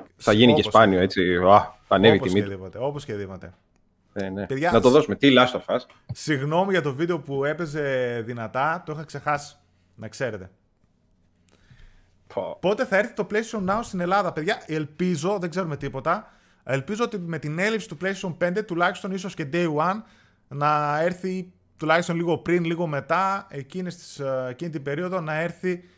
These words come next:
Speaker 2: στην Ελλάδα το PlayStation Now. Είναι πολύ καλή υπηρεσία, είναι πραγματικά κοντά στο Game Pass, συν τη δυνατότητα που έχετε να στριμάρετε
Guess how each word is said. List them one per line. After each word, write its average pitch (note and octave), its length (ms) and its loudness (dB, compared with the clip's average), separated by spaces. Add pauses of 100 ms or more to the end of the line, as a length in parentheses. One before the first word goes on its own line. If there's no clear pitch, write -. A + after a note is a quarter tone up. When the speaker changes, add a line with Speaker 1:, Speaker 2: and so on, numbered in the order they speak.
(340)
Speaker 2:
στην C#3 340 -10
Ελλάδα D3 420 2
το D#3 140 -10
PlayStation D3+ 360 -8
Now. C#3+ 240 0
Είναι F3 120 -6
πολύ F3 300 -2
καλή F3+ 220 0
υπηρεσία, A#2 800 -6 (480)
είναι F3+ 220 -6
πραγματικά D3+ 460 -2
κοντά D3+ 420 2
στο A#2+ 380 -4 (480)
Game D3 240 -4
Pass, B2 180 0 (260)
συν E3 280 -8
τη D#3+ 100 -8
δυνατότητα C#3 480 -6
που C#3 100 -6
έχετε C#3+ 180 -6
να C#3+ 60 -6
στριμάρετε A#2+ 800 0